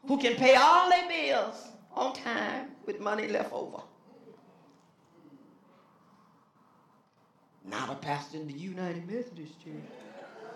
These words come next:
We talking about the Pentecostal, the non-denominational churches.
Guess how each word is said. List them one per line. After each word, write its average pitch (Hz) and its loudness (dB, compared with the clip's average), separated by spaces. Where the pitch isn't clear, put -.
We 185 -6
talking 156 -2
about 123 0
the - -10
Pentecostal, 143 -6
the 120 -4
non-denominational 139 -4
churches. - -16